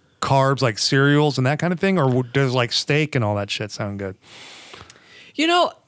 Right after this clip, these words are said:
Speaker 2: most everything sounds good. I did have steak last night and it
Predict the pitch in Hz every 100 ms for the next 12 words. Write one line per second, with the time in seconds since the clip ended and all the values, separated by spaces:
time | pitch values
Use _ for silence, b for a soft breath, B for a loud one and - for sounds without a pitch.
0 | _ _ - 214 233 359 466 - 254 285
1 | 269 285 269 - 185 202 220 233 233 -
2 | 175 - 214 254 - 285 269 - 190 196
3 | 147 156 165 226 226 233 196 185 190 -